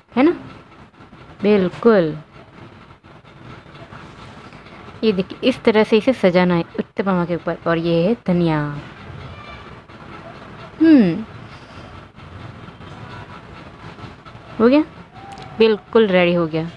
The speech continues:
अब हम उसे धीमी आंच पर, यानी कि ना ही धीमी और ना ही ज़्यादा full फ्लेम पर, medium आंच पर हम इसमें पकाएंगे। लगभग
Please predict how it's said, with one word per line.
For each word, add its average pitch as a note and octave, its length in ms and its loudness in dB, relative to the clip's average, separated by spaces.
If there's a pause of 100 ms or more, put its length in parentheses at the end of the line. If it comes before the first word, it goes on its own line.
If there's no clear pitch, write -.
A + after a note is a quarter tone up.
(1500)
अब G#3+ 240 -2
हम G#3 200 -2
उसे G#3+ 420 -2 (140)
धीमी G#3 380 0
आंच E3+ 180 -2
पर, F#3 180 -6 (120)
यानी E3+ 220 0
कि B3+ 180 -2 (260)
ना F#3+ 160 0
ही G3+ 180 0
धीमी F#3+ 540 0
और F3+ 120 2
ना F3+ 140 2
ही F#3 140 4
ज़्यादा F3+ 280 0
full G3 340 4
फ्लेम E3+ 280 0
पर, F#3 180 0 (100)
medium A3+ 400 4
आंच F#3 160 -2
पर F#3+ 200 -8
हम F#3 140 -2
इसमें B3 340 -4 (140)
पकाएंगे। E3+ 400 -4 (840)
लगभग G3 160 -2